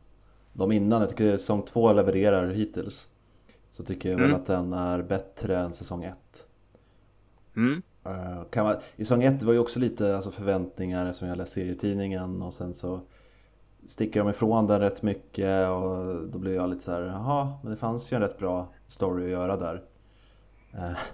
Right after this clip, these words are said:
Speaker 1: i, i, i senaste avsnittet så blev jag väldigt sur, för då var det en karaktär som, eh,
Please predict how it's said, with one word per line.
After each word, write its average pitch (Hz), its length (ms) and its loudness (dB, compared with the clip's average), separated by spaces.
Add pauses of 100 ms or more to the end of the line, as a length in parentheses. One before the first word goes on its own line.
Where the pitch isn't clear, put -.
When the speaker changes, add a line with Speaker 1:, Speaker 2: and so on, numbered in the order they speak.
(260)
Speaker 1:
i, 90 100 -8 (340)
i, 113 220 4
i 120 40 2
senaste 135 500 6
avsnittet 101 540 0
så 101 260 -4
blev 98 220 -2
jag 98 60 -2
väldigt 101 240 -4
sur, 95 280 -4
för 101 100 -12
då 107 100 2
var 104 200 4
det 101 160 0
en 98 80 -6
karaktär 95 640 -2 (480)
som, 92 300 -6
eh, 95 100 0